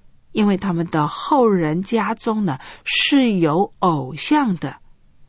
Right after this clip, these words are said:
所以呢，亚伯拉罕就不愿意他的儿子到他们那里去。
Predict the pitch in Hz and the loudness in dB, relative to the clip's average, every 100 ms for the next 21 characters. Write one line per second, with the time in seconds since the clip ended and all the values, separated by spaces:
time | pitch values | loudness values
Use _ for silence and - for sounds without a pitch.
0 | - - - 294 330 185 180 - - 226 | -20 -20 -2 2 2 2 0 -2 -6 -2
1 | 196 226 269 285 - 170 - - - 262 | 0 0 -2 -2 -4 -6 -8 -20 -4 -4
2 | - 185 247 320 392 285 214 185 175 165 | 0 0 2 2 4 6 4 2 0 0
3 | - 170 147 196 - 196 196 160 - 202 | 0 -2 0 -2 -2 -2 0 0 -2 -2
4 | 180 165 180 156 139 - - | -2 0 -2 -4 -8 -8 -8